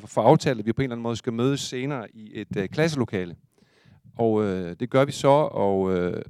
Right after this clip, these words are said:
og, og selvom jeg ikke rigtig ved... Jeg har ikke sådan haft en fornemmelse, altså jeg har ikke sådan rigtig fornemmelsen af Anne Mette på det tidspunkt der, hvor jeg ligger syg i min seng.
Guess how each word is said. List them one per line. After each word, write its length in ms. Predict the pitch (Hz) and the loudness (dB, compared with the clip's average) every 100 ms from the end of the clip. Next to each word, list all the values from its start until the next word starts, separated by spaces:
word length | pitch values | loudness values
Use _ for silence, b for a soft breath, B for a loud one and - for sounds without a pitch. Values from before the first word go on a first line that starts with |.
| _ | _
og, 220 | 98 98 113 | -6 -4 -2
og 100 | 120 | 0
selvom 320 | 185 180 143 | 2 4 4
jeg 120 | 139 | 2
ikke 260 | 175 - 160 | 0 0 -2
rigtig 380 | 170 135 113 | -2 -8 2
ved... 200 | 151 196 - - _ _ _ _ _ _ _ - B B B B _ _ _ | 4 4 0 -20 _ _ _ _ _ _ _ -18 B B B B _ _ _
Jeg 80 | 143 | -4
har 40 | 160 | -2
ikke 120 | - | -2
sådan 140 | 185 | -2
haft 280 | 143 175 - | 0 -2 -4
en 140 | 147 | -12
fornemmelse, 520 | - 135 147 117 117 - | -4 -2 -2 -4 -12 -8
altså 220 | 123 - | -8 -4
jeg 100 | 170 | -6
har 200 | 175 170 | -4 -2
ikke 140 | 170 - | -4 -6
sådan 160 | 147 | -10
rigtig 200 | 156 139 | -10 -12
fornemmelsen 560 | 147 139 131 - 113 110 | -6 -6 -6 -12 -14 -8
af 240 | 117 135 127 | -6 -6 -8
Anne 200 | 110 113 | -6 -4
Mette 340 | 113 135 123 _ _ _ _ _ _ _ _ _ | 0 0 -2 _ _ _ _ _ _ _ _ _
på 80 | - | -12
det 160 | 120 123 | -10 -10
tidspunkt 580 | 135 123 135 110 - | -10 -2 0 -2 -4
der, 180 | 113 95 | -6 -6
hvor 120 | 90 | -6
jeg 80 | 98 | -6
ligger 180 | 107 107 | -6 -10
syg 180 | - 139 | -6 -6
i 40 | |
min 160 | 101 98 | -6 -4
seng. 260 | 160 170 | -2 -2